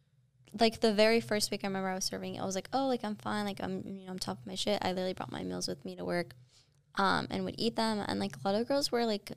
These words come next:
not necessarily like, "Oh my God, like, why are you doing that?" But they were, like, they were happy for me. They're like, "Oh my God, like, you're so disciplined and, like, I'm so proud of you." But then as soon as, like, more stress came into my life on top of, like, serving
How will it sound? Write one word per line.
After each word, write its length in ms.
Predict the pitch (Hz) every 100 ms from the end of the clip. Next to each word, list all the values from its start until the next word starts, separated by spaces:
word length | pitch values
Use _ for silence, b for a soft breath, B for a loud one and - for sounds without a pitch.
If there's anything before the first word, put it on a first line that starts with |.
| - _
not 360 | 220 226 233 269
necessarily 480 | 247 262 240 220 214
like, 100 | 208
"Oh 60 |
my 100 | 202
God, 100 | 196
like, 180 | 190 190
why 100 | 185
are 20 | 185
you 40 |
doing 160 | 190 190
that?" 120 | 190
But 120 | 208
they 120 | 220
were, 120 | 214 208
like, 320 | 190 190 - b b b b b _
they 120 | -
were 60 | 240
happy 320 | 233 233 214
for 140 | 180 -
me. 120 | -
They're 80 | 214
like, 140 | 214
"Oh 40 | 247
my 100 | 254
God, 120 | 220
like, 220 | 196 208
you're 120 | 208 214
so 180 | 233
disciplined 640 | 214 202 - 220 196 196 190
and, 200 | 180 180
like, 180 | - - - _ _ _
I'm 60 | 220
so 140 | 214
proud 200 | 208 190
of 100 | 190
you." 120 | 190 185
But 200 | 190 -
then 160 | 202
as 180 | 190 202
soon 240 | - 196
as, 140 | 196 202
like, 260 | 190 -
more 280 | 190 185 180
stress 480 | 196 - 180 175 -
came 260 | - 196 180
into 180 | 175 -
my 140 | 180
life 400 | 175 170 170 185 -
on 100 | 185
top 240 | 185 180
of, 120 | 175 196
like, 160 | -
serving 520 | - 175 170 196 220